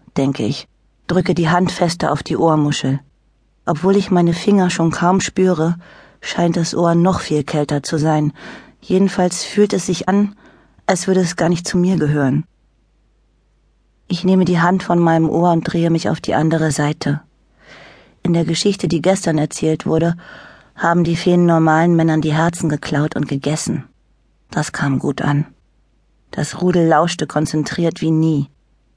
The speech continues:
Ich hatte mein Gesicht versteckt, damit niemand die Grimassen mitbekam, die ich mir nicht verkneifen konnte.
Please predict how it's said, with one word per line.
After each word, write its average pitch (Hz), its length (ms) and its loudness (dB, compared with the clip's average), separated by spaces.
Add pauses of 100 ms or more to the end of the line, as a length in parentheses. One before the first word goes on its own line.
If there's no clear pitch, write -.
(260)
Ich - 180 -6
hatte 190 180 2
mein 170 220 4
Gesicht 170 360 -2
versteckt, - 580 -6 (340)
damit 160 320 0
niemand 175 380 2
die 160 80 -4
Grimassen 170 560 0
mitbekam, 156 680 -2 (380)
die 170 60 -2
ich 156 100 -4
mir 170 120 2
nicht 160 160 -2
verkneifen 156 580 -2
konnte. 127 480 -4